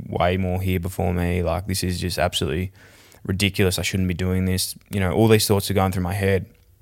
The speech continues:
Um, which, you know, when, when I read that book, I was like, "Oh my God, you know, I've gotta be able to sort of manage these things a bit better." Um, you know, I thought that everyone, all you guys were gonna hate me because I was in Europe, which is just,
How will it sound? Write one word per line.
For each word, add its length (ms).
Um, 400
which, 440
you 100
know, 200
when, 520
when 160
I 80
read 180
that 200
book, 180
I 40
was 120
like, 160
"Oh 200
my 160
God, 320
you 80
know, 120
I've 120
gotta 260
be 100
able 200
to 100
sort 200
of 60
manage 360
these 200
things 160
a 60
bit 180
better." 400
Um, 300
you 100
know, 80
I 60
thought 240
that 100
everyone, 400
all 160
you 80
guys 180
were 60
gonna 100
hate 300
me 100
because 240
I 20
was 120
in 100
Europe, 320
which 220
is 120
just, 260